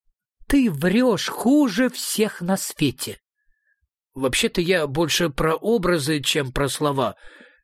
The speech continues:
э, живопись и, и так далее. Режин приникла к нему и поцеловала в щёку. Всё равно очень приятно, что ты обо мне подумал. Не знаю,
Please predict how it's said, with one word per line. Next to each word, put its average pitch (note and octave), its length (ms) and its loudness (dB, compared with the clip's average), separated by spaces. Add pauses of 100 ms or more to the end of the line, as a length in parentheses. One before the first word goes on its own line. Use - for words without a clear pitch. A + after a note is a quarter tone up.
э, - 300 -6
живопись E3+ 640 0
и, - 520 -10
и C3+ 40 -2
так A#2 220 -4
далее. G2 480 -4 (960)
Режин G3+ 640 0 (160)
приникла D#3 540 0
к - 120 -6
нему G#2+ 380 -4
и - 120 -14
поцеловала D3 760 0
в C3 60 -4
щёку. - 500 -2 (880)
Всё - 260 0
равно F3+ 320 0
очень D3 280 -2
приятно, F3+ 520 0
что - 240 -2
ты G3+ 160 0
обо B2+ 240 0
мне C#3+ 200 -2
подумал. A#2+ 640 -2 (680)
Не G#3+ 180 0
знаю, G3+ 540 0